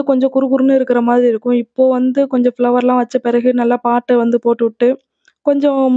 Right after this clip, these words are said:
face பாத்தீங்கன்னா கொஞ்சம் ஹாப்பியா தெரியும், வித்தியாசம் தெரியும். மூஞ்ச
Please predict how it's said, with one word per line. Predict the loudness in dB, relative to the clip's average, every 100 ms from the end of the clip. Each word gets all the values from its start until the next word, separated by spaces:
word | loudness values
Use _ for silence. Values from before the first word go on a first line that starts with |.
| -2 -6
face | -2 -2 0
பாத்தீங்கன்னா | -4 0 0 0
கொஞ்சம் | 0 0
ஹாப்பியா | 0 -2 0 0 0 -4 _ _ _ _ _ _ _ _ _
தெரியும், | 0 2 2 0
வித்தியாசம் | 0 0 0 0
தெரியும். | 0 2 2 0
மூஞ்ச | 0 0